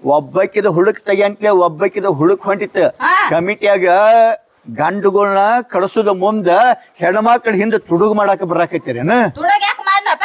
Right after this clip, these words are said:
Speaker 2: ನಾವ?
Speaker 1: ಹಾ?
Speaker 2: ತುಡುಗ್ ಮಾಡಂಗ್ ಕಾಣತ್ತೀವ ನಿಮ್ ಕಣ್ಣಾಗ?
Speaker 1: ಮತ್ತ ಆಕಿದ ನೀ ಹೇಳಿದೆ, ನಿಂದ ಆಕಿ ಹೇಳಿದೆ, ಇಕ್ಕಿದ ಹೇಳಿದಿ.
Speaker 2: ಹಾ.
Speaker 1: ಒಟ್ ಎಲ್ಲಾರು ತುಡುಗರ ಅದಾರ ಇಲ್ಲಿ.
Speaker 2: ಹಾ.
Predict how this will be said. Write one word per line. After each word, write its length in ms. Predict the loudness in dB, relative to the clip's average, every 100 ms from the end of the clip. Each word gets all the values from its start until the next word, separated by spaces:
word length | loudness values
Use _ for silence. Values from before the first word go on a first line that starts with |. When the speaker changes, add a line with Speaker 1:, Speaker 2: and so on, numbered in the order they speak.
| -2
Speaker 2:
ನಾವ? 340 | 0 -2 -4 -6 _ 0
Speaker 1:
ಹಾ? 100 | 2
Speaker 2:
ತುಡುಗ್ 140 | 2 0
ಮಾಡಂಗ್ 280 | -4 -4
ಕಾಣತ್ತೀವ 400 | -4 -4 -4 -2 -2
ನಿಮ್ 200 | -2 -2
ಕಣ್ಣಾಗ? 640 | -4 -2 -2 0 -2 -2
Speaker 1:
ಮತ್ತ 220 | -4 0
ಆಕಿದ 520 | 2 2 2 0 -2 2 0
ನೀ 280 | 0 0 2
ಹೇಳಿದೆ, 360 | 0 0 -2
ನಿಂದ 380 | -2 -4 -2 0 2
ಆಕಿ 380 | 2 0 -2 0
ಹೇಳಿದೆ, 260 | 0 0
ಇಕ್ಕಿದ 360 | -4 -4 -6 -2
ಹೇಳಿದಿ. 480 | 0 2 0 0 -2
Speaker 2:
ಹಾ. 400 | -4 -8 -2 0
Speaker 1:
ಒಟ್ 200 | 0 -2
ಎಲ್ಲಾರು 340 | 0 2 2
ತುಡುಗರ 460 | 0 -2 0 2 2
ಅದಾರ 220 | 2 0
ಇಲ್ಲಿ. 240 | 0 -2
Speaker 2:
ಹಾ. 420 | -4 -4 -6 -4